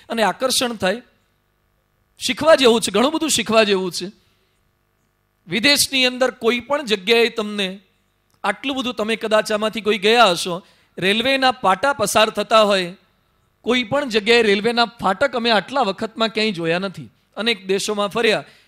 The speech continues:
ક્યાંય રેલવેના ફાટક નહીં. ટ્રેક હોય, પાટા પસાર થાય તો ફાટક નહીં, તો માણસો ઘૂસી ના જાય?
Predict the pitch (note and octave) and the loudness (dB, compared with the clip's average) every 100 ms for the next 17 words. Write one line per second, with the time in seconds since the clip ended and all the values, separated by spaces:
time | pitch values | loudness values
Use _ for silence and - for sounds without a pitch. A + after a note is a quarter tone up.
0 | _ - B3 C#4 A3 A#3+ C4+ C#4+ - F3 | _ -2 0 0 0 -2 -4 -6 -8 -12
1 | - - - C4+ B3+ _ _ _ _ _ | -10 -10 -10 -14 -14 _ _ _ _ _
2 | _ G3+ C4 C#4 B3+ G#3 A#2 _ - B3 | _ 0 0 2 -4 -4 -10 _ -12 -10
3 | B3+ A3 B3 B3 A#3+ G3+ B2+ _ _ _ | -8 -2 0 2 0 -4 -6 _ _ _
4 | _ _ A2 - C#3 A3+ A#3 B3 D#4+ E4+ | _ _ -20 -20 -12 -10 -8 -10 -10 -18
5 | _ _ _ - F#3 G3 A#3+ B3 G3+ - | _ _ _ -8 -4 -2 -2 -4 -6 -4
6 | B3 C4 B3+ B3+ | -2 -2 0 -2